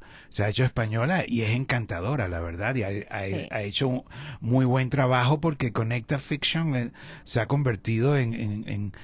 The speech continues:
Speaker 1: en un foro, eh, de América Latina y, y de España y, y bueno, y de otros países también, ¿no? Que van a
Speaker 2: Sí.
Speaker 1: buscar, este, contenidos allá, ¿no?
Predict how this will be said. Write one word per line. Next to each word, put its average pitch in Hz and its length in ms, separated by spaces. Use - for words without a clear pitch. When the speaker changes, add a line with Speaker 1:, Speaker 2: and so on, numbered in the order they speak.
Speaker 1:
en 107 180
un 127 160
foro, 139 840
eh, 107 320
de 117 100
América 131 460
Latina 135 560
y, 127 240
y 110 160
de 101 100
España 123 600
y, 92 200
y - 80
bueno, 147 200
y - 40
de 110 80
otros 143 260
países 147 460
también, 104 480
¿no? 123 140
Que 160 100
van 107 220
a 131 100
Speaker 2:
Sí. 107 160
Speaker 1:
buscar, 117 240
este, 131 500
contenidos 117 720
allá, 123 300
¿no? 120 240